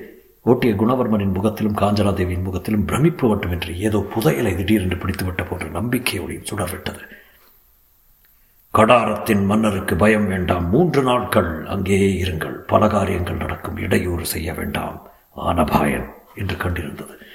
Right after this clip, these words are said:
அந்த ஓலையை திரும்ப திரும்ப படித்த குணவர்மன், "இளைய வல்லவரே,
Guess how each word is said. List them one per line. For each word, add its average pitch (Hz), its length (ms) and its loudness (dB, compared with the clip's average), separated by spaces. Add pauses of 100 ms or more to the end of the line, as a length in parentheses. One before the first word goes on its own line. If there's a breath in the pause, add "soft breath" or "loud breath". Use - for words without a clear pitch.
(380 loud breath)
அந்த 95 320 2
ஓலையை 120 300 2
திரும்ப 135 300 0
திரும்ப 117 240 0
படித்த 92 300 -4
குணவர்மன், 101 520 0 (400 loud breath)
"இளைய 190 280 4
வல்லவரே, 247 440 2